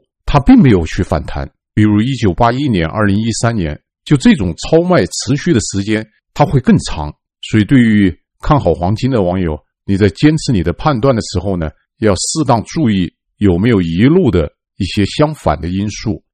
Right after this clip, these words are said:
会出现。那么考虑各方面因素，并非要得出一个非黑即白的结论，而是让你的决定呢更从容。第二个与网友分享的重要新闻，我们来一起了解一下中东局势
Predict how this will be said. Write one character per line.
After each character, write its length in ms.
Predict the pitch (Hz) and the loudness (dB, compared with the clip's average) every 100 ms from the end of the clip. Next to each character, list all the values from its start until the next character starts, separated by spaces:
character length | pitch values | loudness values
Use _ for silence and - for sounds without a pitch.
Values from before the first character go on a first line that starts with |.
| _ | _
会 180 | - 104 | 0 0
出 200 | - 98 | 0 -2
现。 240 | - 107 - _ - | -2 -4 -6 _ -6
那 80 | 143 | -4
么 80 | 151 | -2
考 180 | 104 | 0
虑 100 | 101 131 | 0 2
各 180 | 247 | 0
方 180 | 185 139 | 2 0
面 100 | 127 | -2
因 140 | 127 131 | -4 -4
素， 260 | - 92 - _ _ | -2 -4 -6 _ _
并 180 | 202 123 | 0 0
非 180 | - 139 | 2 2
要 120 | 120 | 2
得 180 | - 98 | 0 -2
出 140 | - | -2
一 60 | 104 | -4
个 100 | 90 | -4
非 220 | - 131 | -2 -2
黑 180 | - 113 | 0 -2
即 200 | - 110 | -2 -4
白 240 | - 76 | -2 -2
的 200 | 87 78 - _ _ | -2 -4 -6 _ _
结 200 | - 87 | -4 0
论， 260 | 90 104 - _ _ | 0 0 -4 _ _
而 140 | 98 | -2
是 320 | 104 - 101 - _ _ | -2 -2 -4 -6 _ _
让 220 | 139 127 | 2 2
你 100 | 82 | 2
的 100 | 85 | -2
决 240 | 85 87 101 | -2 -2 -2
定 200 | 127 117 | -2 -2
呢 160 | 85 - _ _ | -4 -6 _ _
更 140 | 147 107 | -2 0
从 360 | - 82 151 | 0 -2 -2
容。 200 | 117 71 - _ _ | -4 -6 -14 _ _
第 100 | 208 | 2
二 100 | 214 | 2
个 80 | 135 | 2
与 180 | 117 120 | 0 0
网 180 | 101 117 | -2 -2
友 100 | 78 | -2
分 180 | 120 | -2
享 200 | 123 87 | -2 -4
的 120 | 73 78 | -4 -4
重 180 | - | -2
要 80 | 95 | -2
新 240 | - 110 101 | -2 -4 -4
闻， 160 | 76 - _ - | -8 -10 _ -8
我 120 | 90 | -4
们 120 | 98 | 0
来 60 | 95 | 0
一 100 | 107 | -2
起 180 | - | -4
了 180 | 87 92 | -2 0
解 140 | 92 78 | -2 -4
一 60 | |
下 220 | 73 85 76 _ _ | -4 -6 -6 _ _
中 180 | - 160 | -4 -2
东 160 | 139 131 | -2 -6
局 260 | - - 120 | -6 -6 -6
势 380 | - 101 85 | -6 -6 -6